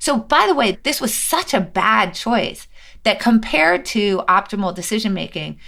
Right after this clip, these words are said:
the cab drivers were costing themselves, well, they would have made fifteen percent more if they had been more rational about the decision. And what's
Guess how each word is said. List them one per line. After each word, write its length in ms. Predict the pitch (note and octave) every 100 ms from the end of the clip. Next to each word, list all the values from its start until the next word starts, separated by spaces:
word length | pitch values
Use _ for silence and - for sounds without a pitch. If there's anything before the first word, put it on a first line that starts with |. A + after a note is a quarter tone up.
| - -
the 80 |
cab 280 | F#3+ A#3 A#3
drivers 320 | B3 A3+ G#3+
were 80 | F#3
costing 640 | F#3 - A#3 A#3+ - G#3 F3+
themselves, 840 | D#3+ D#3+ E3 - - F3 D#3 - - - -
well, 140 | A3
they 80 | G#3+
would 160 | A3 C4+
have 120 | G#3
made 220 | F#3+ F#3
fifteen 540 | - A#3+ - A#3+ G#3
percent 380 | F#3+ F#3+ E3+ D#3+
more 420 | F3 E3 D#3+ F#3+ - _ _ -
if 160 | G3
they 140 | G3 F#3
had 200 | F#3+ -
been 180 | F3+ F3+
more 180 | E3
rational 520 | E3 D3+ E3+ - G#3 F#3+
about 260 | E3 -
the 60 | C3
decision. 540 | E3 - G#3 E3+ D#3+ - - - -
And 200 | G#3 G3+
what's 300 | G#3 B3 -